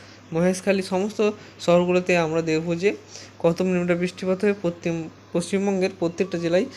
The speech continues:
কত মিলিমিটার বৃষ্টিপাত হওয়ার সম্ভাবনা রয়েছে, সেটি আমরা কিন্তু এই ভিডিওর মাধ্যমে জানব। বঙ্গোপসাগরে আবারও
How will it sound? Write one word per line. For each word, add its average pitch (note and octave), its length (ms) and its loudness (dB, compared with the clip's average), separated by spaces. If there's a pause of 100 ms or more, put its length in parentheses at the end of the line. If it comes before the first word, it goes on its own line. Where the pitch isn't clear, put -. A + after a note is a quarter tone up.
(240)
কত F3 220 4
মিলিমিটার F#3 500 2
বৃষ্টিপাত F3 360 -4
হওয়ার F3 220 2
সম্ভাবনা F3 320 0
রয়েছে, F3+ 240 2
সেটি F3+ 260 -4
আমরা D#3 200 -2
কিন্তু D#3+ 220 -6
এই D#3 80 0
ভিডিওর D#3+ 340 -2
মাধ্যমে D#3+ 280 -4
জানব। D3+ 260 -2 (640)
বঙ্গোপসাগরে G3 580 2
আবারও E3 300 4